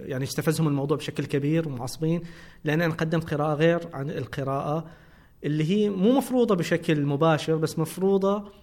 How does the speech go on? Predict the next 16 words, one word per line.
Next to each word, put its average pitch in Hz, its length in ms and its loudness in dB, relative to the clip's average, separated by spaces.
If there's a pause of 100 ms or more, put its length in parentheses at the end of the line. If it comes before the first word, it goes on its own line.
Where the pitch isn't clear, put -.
(480)
ب-، 143 60 -4
من، 143 240 0
من 156 160 2
خلال 151 360 2
زي 143 100 -2
ما 139 100 -2
تقول 143 200 0
السلطة 147 400 -2
الأكاديمية 127 680 -4
أو 120 140 -6
سلطة 139 400 -6
النقاد 127 420 -8
أو، 131 300 -6 (500)
آه، 156 200 -8
السلطة 151 560 -6
اللي، 120 420 -8